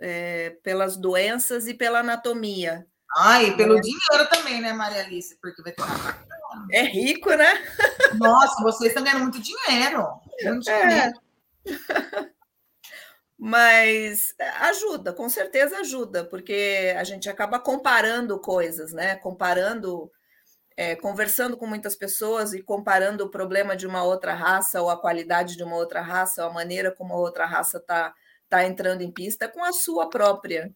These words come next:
Speaker 1: né? E a gente, é, você vai, vai, é, concordar com isso, mesmo sem ser árbitro, a gente acaba se apaixonando por outra raça também, né? <laughs>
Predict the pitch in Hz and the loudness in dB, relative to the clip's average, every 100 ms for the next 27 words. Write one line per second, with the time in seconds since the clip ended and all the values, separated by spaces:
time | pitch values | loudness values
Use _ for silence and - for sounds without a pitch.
0 | - 170 175 196 214 _ _ _ _ 214 | -12 -8 -8 -8 -12 _ _ _ _ 6
1 | 208 202 220 233 269 277 269 262 233 - | 8 8 4 -2 -4 -6 -8 -16 -16 -2
2 | 214 214 202 185 170 170 180 196 196 - | 4 6 6 4 -2 -6 -8 -4 -4 -2
3 | 196 220 269 294 - _ _ 254 202 214 | -4 -4 -8 -14 -18 _ _ -10 -8 -8
4 | _ 214 202 202 190 175 - _ - - | _ -10 0 2 2 0 -12 _ -20 -20
5 | _ _ _ _ _ 208 175 165 165 160 | _ _ _ _ _ -4 -2 0 0 0
6 | 156 156 - - 214 214 226 202 202 202 | -2 -6 -10 -8 -6 -4 -2 2 2 2
7 | 202 208 247 233 247 - 370 - 285 - | -4 -6 -4 -2 -2 -4 -4 -6 -4 -4
8 | 214 196 214 240 359 - 320 294 285 - | 0 2 2 0 -6 -6 -4 -4 -6 -6
9 | 220 233 294 - 294 294 269 269 277 294 | -4 -4 -6 -6 -8 -6 -6 -6 -6 -6
10 | 339 349 294 214 202 - 175 180 180 175 | -6 -8 -8 -2 -2 -2 -10 -12 -10 -10
11 | 170 202 - 302 | -10 -12 -10 -12